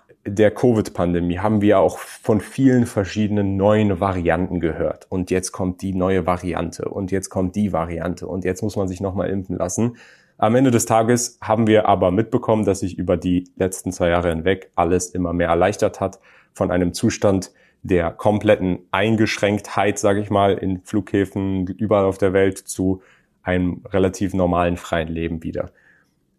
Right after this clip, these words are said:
Ob das jetzt wieder so ein Fall ist, wo einfach nur viel dr-, drumrum geredet wird und dann nichts passieren wird, das können wir beide nicht so beurteilen. Das wollen wir auch gar nicht in diesem Podcast. Wir wollen hier keine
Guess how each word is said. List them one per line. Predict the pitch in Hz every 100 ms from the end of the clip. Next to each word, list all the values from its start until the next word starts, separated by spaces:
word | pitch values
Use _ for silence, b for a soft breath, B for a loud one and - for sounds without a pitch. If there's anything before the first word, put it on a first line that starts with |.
| _ _
Ob | 110 -
das | 123 123
jetzt | 135 113
wieder | 123 131
so | 107
ein | 113
Fall | 104 117 117
ist, | 113
wo | 113
einfach | 107 110
nur | 104
viel | 98 117 110
dr-, | 107 90
drumrum | - 104 101 120
geredet | 117 113 110 110 -
wird | 107 107
und | 104 98
dann | 95
nichts | 101 98 -
passieren | 92 - 117 117
wird, | 110
das | 95 -
können | - 110
wir | 104
beide | 98 98 98
nicht | 98 -
so | 101 92 -
beurteilen. | 110 98 113 123 120
Das | 104 87
wollen | 101 131 139
wir | 107
auch | 92 -
gar | 92
nicht | 92
in | 95
diesem | 90 90
Podcast. | 95 - 82
Wir | 87
wollen | 90 113
hier | 110 107
keine | - 101 101